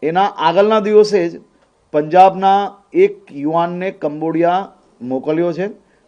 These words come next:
જેના બી પુરાવાઓ પોલીસ પાસે મળ્યા છે. કુલ એના મોબાઈલની અંદર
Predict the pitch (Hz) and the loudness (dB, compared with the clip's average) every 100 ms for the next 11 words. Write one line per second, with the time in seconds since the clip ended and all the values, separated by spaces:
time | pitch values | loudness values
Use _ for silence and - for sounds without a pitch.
0 | _ 127 156 175 196 208 165 156 151 160 | _ -8 -4 -2 -4 -4 -4 -2 -2 -2
1 | 185 180 135 147 - 131 120 165 151 120 | -2 -6 -8 -8 -6 -8 -6 -10 -10 -8
2 | 117 95 _ _ _ _ _ _ _ _ | -8 -10 _ _ _ _ _ _ _ _
3 | _ 208 254 254 240 233 226 247 247 247 | _ -2 4 6 6 4 4 4 2 0
4 | 240 202 202 | 2 2 2